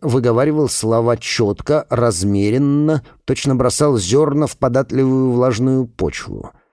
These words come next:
Почти как диктор советского телевидения шестидесятых годов,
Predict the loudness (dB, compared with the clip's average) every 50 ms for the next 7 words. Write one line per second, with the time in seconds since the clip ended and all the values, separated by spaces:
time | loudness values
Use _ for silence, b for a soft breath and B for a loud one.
0 | b b b b b -4 -4 -4 -2 -4 -8 -6 -6 -6 -2 0 0 0 0 -2
1 | -6 -4 -2 -4 -4 -2 -2 -2 0 0 0 0 0 2 2 0 -2 -4 -2 0
2 | 0 0 0 0 -2 0 0 0 0 0 0 0 2 2 2 2 2 0 0 -2
3 | -4 -6 -6 -6 -8 -6 -6 -4 -2 -2 -2 0 0 -2 -2 0 0 0 0 0
4 | -2 -6 -8 -8 -16 -20